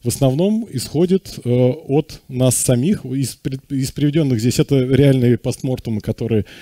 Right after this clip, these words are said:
э, у нас были. Из, из, э, самого страшного — это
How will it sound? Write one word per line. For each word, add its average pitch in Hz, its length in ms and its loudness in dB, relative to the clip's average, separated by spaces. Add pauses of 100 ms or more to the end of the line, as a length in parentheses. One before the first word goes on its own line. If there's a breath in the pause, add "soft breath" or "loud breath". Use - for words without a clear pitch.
(260 loud breath)
э, - 60 0
у 113 200 4
нас 123 200 4
были. 226 320 4 (340 loud breath)
Из, 156 160 4 (160)
из, 151 460 2
э, 143 200 6
самого 151 380 2
страшного — 208 920 2
это 170 460 2